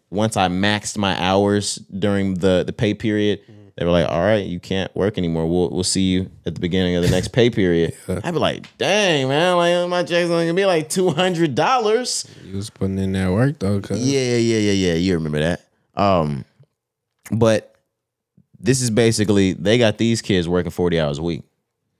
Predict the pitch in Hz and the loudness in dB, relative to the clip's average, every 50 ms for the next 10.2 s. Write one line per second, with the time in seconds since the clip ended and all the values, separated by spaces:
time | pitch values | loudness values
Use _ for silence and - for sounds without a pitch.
0 | _ _ _ 104 98 92 85 - 127 135 151 151 147 139 127 113 123 160 175 113 | _ _ _ -6 -6 -4 -4 -2 -2 0 2 2 2 2 0 0 0 -2 -2 -2
1 | 90 80 - _ _ _ _ _ _ _ _ _ _ - - 147 147 156 156 156 | -4 -8 -14 _ _ _ _ _ _ _ _ _ _ -2 0 2 2 4 4 4
2 | 147 143 139 127 113 98 - - - _ _ _ _ - 117 120 120 120 - 95 | 4 4 4 4 2 0 -2 -8 -12 _ _ _ _ -2 0 2 2 2 2 0
3 | 95 - - - 143 143 147 147 139 123 127 120 113 110 107 104 - _ _ _ | -2 0 0 0 0 2 2 2 2 2 4 4 4 4 2 0 -4 _ _ _
4 | _ _ _ _ _ - 123 127 113 104 - - 123 127 127 123 120 117 113 110 | _ _ _ _ _ -2 0 0 0 -2 -2 0 0 2 2 4 4 4 4 2
5 | 104 98 101 104 110 113 107 - - 104 117 127 135 131 123 117 107 - _ _ | 2 2 2 2 2 0 0 -2 -4 -2 0 2 2 2 2 0 -2 -4 _ _
6 | _ _ _ - 110 107 104 113 113 110 - 110 107 107 113 120 127 123 120 - | _ _ _ -4 -2 0 0 0 0 0 -2 -2 0 2 2 2 2 0 0 0
7 | 120 110 101 90 101 101 98 98 95 98 87 - 95 104 104 101 98 - - _ | -2 -2 0 -2 -2 -2 0 0 0 -2 -2 -2 -2 -2 -2 -2 -4 -6 -8 _
8 | _ _ _ _ _ _ _ _ _ _ _ _ - - - - 120 - - - | _ _ _ _ _ _ _ _ _ _ _ _ -8 -4 -2 -2 -2 -2 0 0
9 | - 123 110 101 98 95 - 113 107 101 98 95 - - 104 98 95 95 95 95 | 2 2 4 4 2 2 2 2 2 2 0 -2 -4 -4 -4 -4 -2 0 0 2
10 | 92 87 - - | 0 0 -2 -6